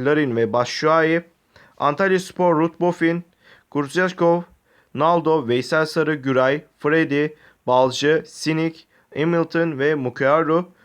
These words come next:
Bunlar iki takımın muhtemel on birleri. Bu zorlu mücadelede Süper Kupa finalinde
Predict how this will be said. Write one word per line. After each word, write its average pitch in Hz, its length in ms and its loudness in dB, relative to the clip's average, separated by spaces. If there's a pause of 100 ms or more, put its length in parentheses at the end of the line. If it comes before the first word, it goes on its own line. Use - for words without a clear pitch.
(220)
Bunlar 156 240 0
iki 180 180 -4
takımın 160 580 -2
muhtemel 117 500 -2
on 180 160 2
birleri. 165 380 2 (580)
Bu 170 200 4
zorlu 139 340 2
mücadelede 156 600 0
Süper 170 400 -2
Kupa 160 240 -2
finalinde 123 680 -2